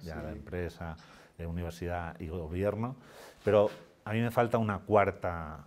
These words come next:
Speaker 1: una cuarta pala, ¿no? Que es el, la ciudadanía.
Speaker 2: Sí.
Speaker 1: Porque al final lo que estamos generando es un impacto en el ciudadano y ese impacto tiene que ser positivo. Y en esa planificación que hablaba antes, eh,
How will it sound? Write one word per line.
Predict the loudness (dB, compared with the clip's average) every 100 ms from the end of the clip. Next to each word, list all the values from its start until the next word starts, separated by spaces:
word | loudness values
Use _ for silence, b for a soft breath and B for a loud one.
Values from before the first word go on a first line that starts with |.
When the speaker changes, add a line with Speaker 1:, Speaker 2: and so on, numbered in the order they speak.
| -10
Speaker 1:
una | -6 -6
cuarta | 0 0 2 -2 -4 -6 -2
pala, | 2 2 0 -10
¿no? | -12 -14 -14
Que |
es | -14 -14 -14
el, | -10 -8 -10 -12 -8
la | -6
ciudadanía. | -2 -2 0 -2 -2 -4 -4 -12 _
Speaker 2:
Sí. | _ -16
Speaker 1:
Porque | -10 -8
al | -6
final | -4 -2
lo | -2
que | -2
estamos | -4 -6
generando | -4 -4 -4
es | -4
un | -2
impacto | -2 0 0 0 -4
en | -8
el | -10
ciudadano | -8 -8 -6 -6 -6 -6
y | -8
ese | -8
impacto | -6 -2 -2
tiene | -2 -2
que | -2
ser | -4 -6 b b b _
positivo. | -10 -10 -8 -6 -6 -8 b b b b b
Y | 0
en | 2
esa | 2
planificación | 2 0 0 0 -2 -2 0
que | 0
hablaba | 2 0 -2
antes, | -4 -6 -8 b b b b
eh, | -2 0 0 0 -4